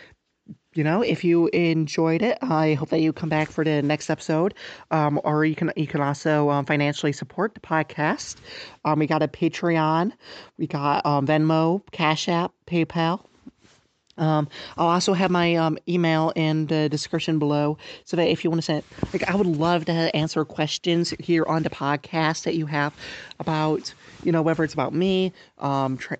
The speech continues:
you know, trans people, um, Christian beliefs, you know. I-, if you just wanna email me a question and don't want it read on the podcast, you can do that as well, you know, or if you just have comments, any comments about the podcast or whatever,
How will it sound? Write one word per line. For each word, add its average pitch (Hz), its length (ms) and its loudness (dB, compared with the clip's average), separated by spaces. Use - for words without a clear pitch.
you 156 120 -6
know, 135 160 -2
trans 170 360 -2
people, 175 680 -2
um, 135 560 -4
Christian 156 420 -2
beliefs, 170 520 0
you 175 80 0
know. 170 200 -2
I-, 220 180 2
if 240 280 -2
you 214 80 2
just 226 160 0
wanna 208 180 0
email 175 240 2
me 175 100 2
a - 40 0
question 175 320 0
and 151 120 0
don't 147 200 0
want 156 100 0
it 147 100 -2
read 151 140 0
on 151 140 0
the 147 80 -2
podcast, 147 500 -2
you 156 60 0
can 151 160 -2
do 147 80 2
that 143 180 0
as 131 160 -4
well, 170 300 0
you 170 60 0
know, 170 120 0
or 165 80 4
if 151 80 -4
you 156 80 2
just 143 160 -2
have 127 160 -2
comments, 165 840 0
any 139 200 0
comments 151 320 -4
about 156 120 0
the 160 60 -4
podcast 165 640 -2
or - 20 -2
whatever, 165 460 -2